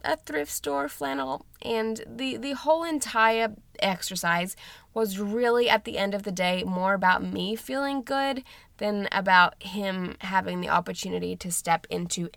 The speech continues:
any kind of real life change. I mean, let's be totally honest here. I kept myself anonymous for a reason. I wanted to help him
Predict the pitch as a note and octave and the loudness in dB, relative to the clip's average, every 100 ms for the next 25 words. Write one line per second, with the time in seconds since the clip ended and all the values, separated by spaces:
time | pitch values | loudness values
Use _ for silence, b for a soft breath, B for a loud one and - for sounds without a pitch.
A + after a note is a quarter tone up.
0 | - C4 C#4 A3 - E3+ E3 E3 F#3 E3+ | -4 0 2 2 0 -4 -2 -4 -4 -4
1 | E3+ F3 E3+ D3 F3 - - - - - | -2 -2 0 0 -2 -10 -14 -10 -8 -8
2 | - - B B B B C4 C#4 C#4 C#4 | -10 -12 B B B B 0 2 2 4
3 | C4+ - C4+ A3+ G#3 A3 G#3+ G3+ G3+ G3 | 4 2 -8 -8 -6 -2 0 0 -4 -4
4 | - F3 F3+ - F#3 F#3 - B B B | 0 0 0 -6 -6 -6 -6 B B B
5 | B - A#3 B3 C#4 D#4 - - - B3 | B 6 10 10 8 2 -2 -10 -10 0
6 | C4 C4 - C4 B3 A#3+ A3+ - G#3 A3+ | 2 2 0 2 4 4 4 0 0 2
7 | F3+ E3+ F3 F3+ - - - G#3 G#3 - | 2 0 -2 -4 -6 -10 -4 2 2 2
8 | F3 G3+ F3 E3+ - - B B B B | -2 -4 -6 -6 -6 -8 B B B B
9 | - G#3+ A3+ A#3 G#3+ G3 G3+ G3+ G3+ F#3+ | 4 8 8 6 4 2 0 -2 -4 -6
10 | F#3 - - G3 F#3+ F3+ F3+ F3+ A3+ C4+ | -6 -6 -6 -4 -6 -4 -2 -4 -4 -8